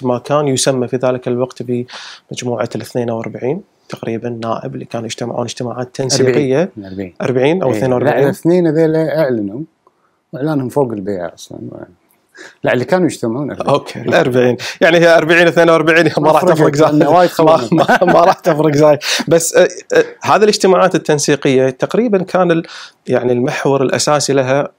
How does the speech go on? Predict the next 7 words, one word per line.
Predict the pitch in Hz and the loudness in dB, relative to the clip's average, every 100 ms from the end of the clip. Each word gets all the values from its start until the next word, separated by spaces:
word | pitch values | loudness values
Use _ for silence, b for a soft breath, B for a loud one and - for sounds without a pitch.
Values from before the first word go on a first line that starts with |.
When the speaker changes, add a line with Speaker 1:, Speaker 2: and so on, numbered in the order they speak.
| - - - | -20 -12 -4
Speaker 1:
عملية، | 127 127 135 127 - - - | 0 0 0 -2 -4 -16 -2
آه، | 127 120 117 B B B - | 0 0 -4 B B B -8
آه، | 110 110 101 - - - - | -4 -2 -2 -2 -4 -6 -8
توافق | - 123 151 143 143 | -2 2 2 2 -2
المجموعة | 135 131 123 127 139 127 131 127 151 123 131 | 0 2 0 0 -4 -2 -2 0 0 0 0
هذه | 151 180 185 196 | 0 0 -2 -4
لمسألة | 180 160 143 156 147 | -2 0 0 2 2